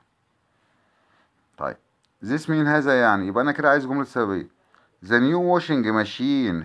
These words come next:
had been installed. يعني هي اتسطبت بس في الماضي التام. أنت جملتك في الماضي التام ولا في الماضي البسيط؟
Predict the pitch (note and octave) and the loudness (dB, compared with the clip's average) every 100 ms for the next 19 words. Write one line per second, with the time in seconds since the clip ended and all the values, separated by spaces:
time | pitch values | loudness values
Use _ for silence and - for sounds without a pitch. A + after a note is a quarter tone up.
0 | E2+ A2+ C3+ C3 F2 G#2+ C3 B2+ F2+ F#2+ | -6 -2 -2 -2 -6 -2 0 -2 -6 -8
1 | F#2+ - A#2 A#2+ C3 B2 G2+ - _ _ | -10 -10 -6 -2 -2 -4 -10 -20 _ _
2 | _ _ _ _ _ _ _ D#2 D#2+ F2 | _ _ _ _ _ _ _ -8 -6 -6
3 | A2+ G2+ - _ A#2 C3+ - _ - - | -6 -6 -12 _ -6 -6 -8 _ -20 -20
4 | - _ _ - - - F2+ F#2 A#2 C3 | -20 _ _ -20 -20 -12 -6 -2 -2 -2
5 | - C#3 D3+ C#3 F#2 - D2+ E2+ G2+ A#2 | -2 2 4 2 -2 -12 -10 -6 -6 -6
6 | B2 A#2 A#2 C3+ C3+ C#3 C3+ A#2 B2 B2+ | -8 -4 -4 -4 -6 -4 -4 -4 -4 -4
7 | B2 A#2+ B2 B2+ | -2 -4 -2 -6